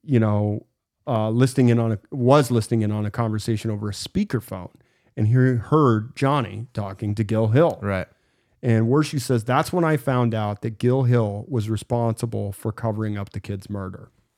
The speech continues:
Speaker 2: Yeah.
Speaker 1: Johnny placed a call to Gil, put it on speaker.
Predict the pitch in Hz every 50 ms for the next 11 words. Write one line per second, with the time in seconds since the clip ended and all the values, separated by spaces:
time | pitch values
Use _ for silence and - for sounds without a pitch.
0 | _ - 90 87 87 85 87 - _ _ - - 123 123 131 143 170 165 - 180
1 | 175 156 - 180 - - 156 156 160 165 139 135 123 120 117 113 123 120 - _
2 | _ - - - 120 139 147 156 156 165 160 - - - 135 117 104 113 113 113
3 | 120